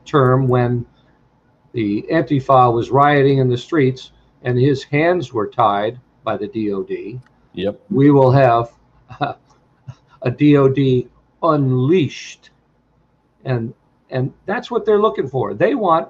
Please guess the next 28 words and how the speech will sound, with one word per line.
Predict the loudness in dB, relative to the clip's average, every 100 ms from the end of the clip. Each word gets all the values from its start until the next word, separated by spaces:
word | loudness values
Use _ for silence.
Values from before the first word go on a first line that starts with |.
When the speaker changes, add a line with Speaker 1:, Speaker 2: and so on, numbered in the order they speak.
| -2
Speaker 1:
us | -2 -2 -6
to | -10
be | -4 -2
the | -2
ones | -2 -2 -4 -8 -16 _ _ _ _ _ _
to | -2 0
initiate | 0 -2 -4 -2 -2 -2 -8 _ _ -14
the |
civil | -6 -4 -4 -4
war. | -4 -4 -6 -10 _ _ _ _ -6
And | -2
they're | 0 0
continually | -2 -6 -6 -2 0 2 0 0 -2 -4 -6 _ _
provoking | -2 2 4 4 2 -2 -2
us | -4 -6
to | -8
do | -2 -2
that. | -2 -4 -10 _
And | -4 0
that's | 0 -2
right | -6 0 4 6 6
out | 4
of | 2
the | 0
mind | 2 2 0
of | -4
Sergei | -4 -4 0 -2
Nechayev. | -2 -6 -8 -8